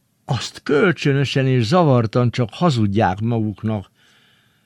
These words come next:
meg a testtartásukkal a mellettük állóknak is,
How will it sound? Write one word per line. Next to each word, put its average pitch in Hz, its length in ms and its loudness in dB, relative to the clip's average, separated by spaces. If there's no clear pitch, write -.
meg 123 180 0
a 117 80 2
testtartásukkal 104 1300 -4
a 101 180 -6
mellettük 110 640 -4
állóknak 101 760 -6
is, 107 380 -6